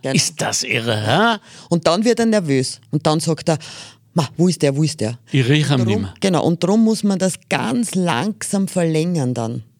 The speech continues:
Speaker 2: Okay.
Speaker 1: Also nicht gleich von einer Stunde auf zwei, sondern, äh, die beste Erfahrung haben wir wirklich gemacht, das ganz langsam,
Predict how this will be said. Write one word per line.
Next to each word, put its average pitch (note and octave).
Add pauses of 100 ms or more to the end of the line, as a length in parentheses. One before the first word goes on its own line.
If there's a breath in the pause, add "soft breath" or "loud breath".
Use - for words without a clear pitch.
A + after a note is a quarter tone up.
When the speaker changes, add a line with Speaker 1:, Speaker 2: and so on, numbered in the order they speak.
(120)
Speaker 2:
Okay. A#2
Speaker 1:
Also D#3+
nicht F3+
gleich D#3
von F3
einer D3+
Stunde E3+
auf D3
zwei, - (420 loud breath)
sondern, F3+
äh, E3 (280 loud breath)
die F3
beste G3
Erfahrung F#3
haben F3+
wir F3
wirklich F#3
gemacht, D3+
das -
ganz -
langsam, E3